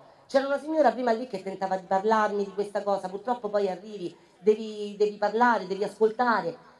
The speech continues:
È vero, non ci abbiamo più il diritto alla scuola. Quello che ci stanno dicendo in questo momento è che non servono ingegneri, non servono avvocati, non servono dottori. A questo Paese gli servono i panettieri.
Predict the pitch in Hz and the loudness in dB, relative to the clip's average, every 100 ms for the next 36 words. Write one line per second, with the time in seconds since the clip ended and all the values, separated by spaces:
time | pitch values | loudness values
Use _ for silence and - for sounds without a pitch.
0 | _ 302 320 330 170 202 226 262 285 285 | _ -14 -6 -2 -2 -2 -4 0 -2 -2
1 | - 294 254 269 - 247 240 - 254 220 | -6 -10 -10 -12 -8 -6 -6 -4 -2 -2
2 | 135 123 - _ _ _ _ _ _ 302 | -2 -8 -12 _ _ _ _ _ _ 0
3 | 320 320 - 311 302 302 294 - 302 - | 0 -2 -8 -2 -2 0 -2 -2 -2 -2
4 | 285 - 277 302 330 185 - 180 175 - | -6 -4 -2 -2 -4 -8 -10 -12 -10 -6
5 | 170 160 156 156 147 147 147 139 127 - | -6 -4 -4 -2 0 0 0 -2 -6 -10
6 | - _ 120 117 185 196 156 135 139 143 | -18 _ -12 2 2 4 0 -2 -4 -2
7 | 147 143 147 170 185 185 175 - - 214 | -2 -4 -6 -6 -4 -4 -4 -6 2 4
8 | 165 - - - - 160 220 208 233 269 | 4 -2 -12 -20 -12 -2 -2 0 2 2
9 | 277 202 190 196 180 196 196 220 214 - | 2 -6 0 0 2 0 4 4 4 4
10 | 226 180 131 | 6 6 2